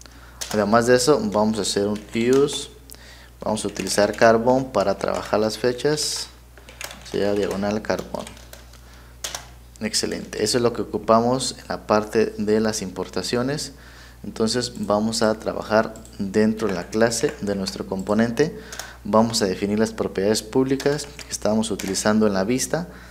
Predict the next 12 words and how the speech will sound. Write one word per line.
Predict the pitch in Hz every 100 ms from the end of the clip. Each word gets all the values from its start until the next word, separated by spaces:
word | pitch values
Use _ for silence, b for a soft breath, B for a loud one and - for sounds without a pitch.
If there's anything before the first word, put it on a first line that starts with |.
| B B B B - - -
Definimos | 98 98 107 113 113
como | 104 98 92
public | - 135 135 139 143 - - -
la | 92
primera, | 98 101 110 110
que |
será | - 98 101
from | 98 95 90 90
date, | 101 127 143 143 - - - - - - - - - - - - B B B B B B -
la | 95
segunda | - 98 101 104 101
es | 98 -